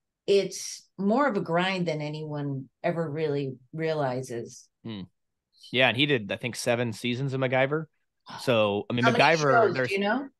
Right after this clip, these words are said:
Speaker 2: I
Speaker 1: Do you know?
Speaker 2: don't know the, I don't remember the specific number of episodes, but that, I mean, that was back then when T V, you were getting twenty some episodes a season, right? Not like it is now where it's, like, ten or eight.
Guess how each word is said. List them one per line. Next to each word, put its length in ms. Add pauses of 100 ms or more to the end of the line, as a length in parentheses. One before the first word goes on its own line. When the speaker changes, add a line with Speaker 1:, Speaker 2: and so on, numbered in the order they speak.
(480)
Speaker 2:
I 120
Speaker 1:
Do 0
you 40
know? 120
Speaker 2:
don't 80
know 240
the, 100
I 100
don't 120
remember 120
the 40
specific 400
number 180
of 80
episodes, 380
but 100
that, 120
I 20
mean, 160
that 120
was 120
back 260
then 140
when 100
T 220
V, 80
you 200
were 120
getting 460 (100)
twenty 280
some 220
episodes 460
a 20
season, 420
right? 240
Not 200
like 200
it 60
is 140
now 220
where 100
it's, 80
like, 180
ten 300
or 100
eight. 380